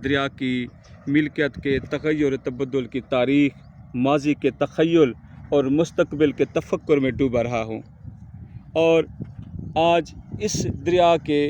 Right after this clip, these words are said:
حسین مناظر نے مجھے مسحور کیے رکھا ہے،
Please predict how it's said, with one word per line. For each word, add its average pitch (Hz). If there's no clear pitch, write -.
حسین 185
مناظر 139
نے 131
مجھے 131
مسحور 156
کیے 156
رکھا 143
ہے، 135